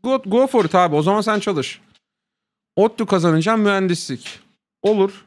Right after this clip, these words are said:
Ama ottu kazanmak bir amaç değil işte. Bunu anlamıyor insanlar Türkiye'de.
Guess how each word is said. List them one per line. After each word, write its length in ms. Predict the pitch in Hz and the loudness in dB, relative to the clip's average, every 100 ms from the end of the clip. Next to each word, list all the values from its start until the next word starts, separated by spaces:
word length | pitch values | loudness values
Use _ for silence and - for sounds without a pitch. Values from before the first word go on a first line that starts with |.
| _ | _
Ama 220 | 170 247 | 0 2
ottu 340 | 226 233 233 262 | 4 2 0 -2
kazanmak 560 | 240 214 233 254 277 | 0 2 2 2 0
bir 140 | 226 170 | -2 0
amaç 300 | 202 226 - | 2 0 -2
değil 120 | 202 | -6
işte. 300 | 208 - 139 | -4 -4 -2
Bunu 140 | 165 | 0
anlamıyor 440 | 226 214 165 135 127 | 2 2 2 0 -2
insanlar 440 | 123 123 113 92 | -2 -4 -4 -6
Türkiye'de. 500 | - 110 - - - | -8 -12 -10 -14 -14